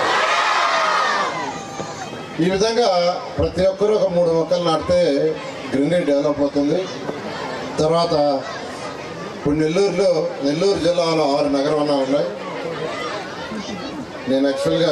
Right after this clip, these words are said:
ఇప్పుడే కలెక్టర్ గారికి చెప్పాను, వీటి మీద ఒక రివ్యూ పెట్టుకొని వీటిని ఎలా డెవలప్ చేయడం అనేది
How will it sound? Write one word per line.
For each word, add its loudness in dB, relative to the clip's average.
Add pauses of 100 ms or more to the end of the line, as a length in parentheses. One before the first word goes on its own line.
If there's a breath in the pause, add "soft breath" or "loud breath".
(100)
ఇప్పుడే 0 (100)
కలెక్టర్ 0
గారికి 2
చెప్పాను, 2 (1160)
వీటి 2
మీద 4
ఒక 0
రివ్యూ 2
పెట్టుకొని 0 (1200)
వీటిని 0
ఎలా 4 (100)
డెవలప్ 2
చేయడం 2
అనేది 2